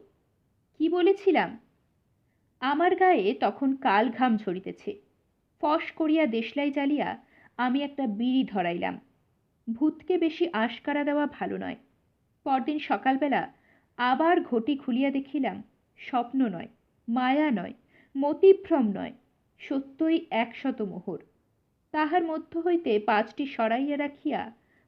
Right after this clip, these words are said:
পঁচানব্বইটি পুটলিতে বাঁধিয়া লইয়া বাহির হইলাম। আর দেরি নয়,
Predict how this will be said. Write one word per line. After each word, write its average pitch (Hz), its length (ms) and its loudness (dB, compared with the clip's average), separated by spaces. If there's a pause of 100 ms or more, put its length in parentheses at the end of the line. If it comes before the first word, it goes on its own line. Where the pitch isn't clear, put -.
পঁচানব্বইটি 349 800 2
পুটলিতে 294 640 -4
বাঁধিয়া 233 420 0
লইয়া 294 280 0
বাহির 190 360 -4
হইলাম। 180 360 -6 (640)
আর 240 220 0
দেরি 190 320 -4
নয়, 180 180 -10